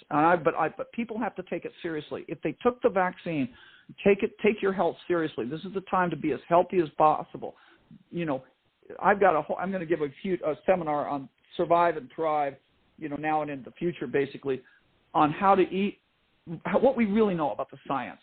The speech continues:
of being healthy, not what they've told us over these years. So don't take any more vaccines. Be as healthy as possible. On my website, which is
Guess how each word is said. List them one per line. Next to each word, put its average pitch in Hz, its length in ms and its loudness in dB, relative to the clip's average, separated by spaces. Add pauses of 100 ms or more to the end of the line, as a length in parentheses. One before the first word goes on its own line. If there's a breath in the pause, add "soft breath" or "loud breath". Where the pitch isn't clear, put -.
(160)
of 139 120 -6
being 139 240 -4
healthy, 135 480 -4
not 165 220 2
what 165 100 -2
they've 147 240 0
told 151 220 4
us 131 120 -4
over - 160 -4
these - 220 -12
years. 92 220 -6 (640 loud breath)
So 151 200 2
don't 175 260 -2
take 240 180 -6
any 170 140 -8
more 147 180 -10
vaccines. 127 560 -12 (240)
Be 180 120 0
as 160 160 2
healthy 202 300 0
as 185 80 -2 (100)
possible. 135 540 -6 (260 soft breath)
On 160 160 4
my 170 140 0
website, 160 600 -2
which 147 200 -12
is 139 80 -10